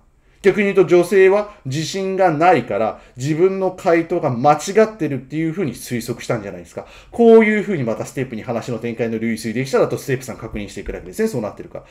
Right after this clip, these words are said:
はい、見ていきましょう。ウーマン、はい。えーと、imagine that their science ability was much worse than it really was. そうじゃないですか。ね、実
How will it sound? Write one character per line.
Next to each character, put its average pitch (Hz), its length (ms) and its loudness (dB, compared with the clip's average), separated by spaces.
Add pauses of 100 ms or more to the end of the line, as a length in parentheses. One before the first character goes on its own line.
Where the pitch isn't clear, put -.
(160)
は 185 100 4
い、 165 40 2
見 151 120 -2
て 127 100 -6
い 98 80 -10
き - 40 -16
ま 85 140 -14
し - 160 -12
ょ 110 160 -2
う。 127 140 -2
ウ - 20 4
ー 156 40 0
マ 127 100 -2
ン、 139 100 -4
は 127 100 0
い。 113 60 -4 (260)
え 131 240 -4
ー 120 40 -6
と、 127 80 -6
imagine 147 440 -2
that 139 200 0
their 135 180 -2
science 139 420 -4
ability 127 460 -4
was 120 220 -2
much 120 420 -4 (100)
worse 143 300 2 (180)
than 139 320 -2
it 123 120 -8
really 98 500 -8
was. 90 340 -8
そ 120 140 -4
う 98 40 -6
じ 87 40 -10
ゃ 87 60 -14
な 85 40 -16
い 82 40 -18
で - 0 -
す - 80 -20
か。 - 100 -20 (180)
ね、 175 120 -2
実 147 480 -6